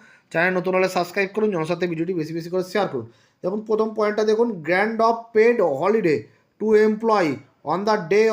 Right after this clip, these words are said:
of poll, অর্থাৎ ভোটের দিনে যাদের ভোট পড়বে সেই সমস্ত, ও, এমপ্লয়ি, সে যে ধরনের এমপ্লয়ি হোক না কেন, তাকে ছুটি দিতে হবে। শুধু ছুটি নয়, সবেতনে ছুটি তাকে দিতে হবে,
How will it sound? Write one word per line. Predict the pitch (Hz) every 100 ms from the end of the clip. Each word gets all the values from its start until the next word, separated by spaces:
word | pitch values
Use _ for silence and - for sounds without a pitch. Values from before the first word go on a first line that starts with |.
| 214
of | 214 -
poll, | 214 175 - 180
অর্থাৎ | 202 233
ভোটের | 190 156 208 214 240 208
দিনে | 180 220 185 117 - _ 151
যাদের | 185 208
ভোট | 160 226 220
পড়বে | 214 220 254
সেই | 247 240 233
সমস্ত, | 240 233 220 247 240 - - _
ও, | 196 233 233
এমপ্লয়ি, | 196 202 226 226 196
সে | 226
যে | 214
ধরনের | 220 233 240
এমপ্লয়ি | 233 220 226 233
হোক | 214
না | 220
কেন, | 220 240
তাকে | 240 190 190 262 277 - _
ছুটি | - 240 277
দিতে | 262 262
হবে। | 262 277
শুধু | 269 233
ছুটি | - 226 254
নয়, | 262 277
সবেতনে | - 190 214 214 226 226
ছুটি | 202 214 214 - _
তাকে | - 175 214
দিতে | 196 196
হবে, | 185 160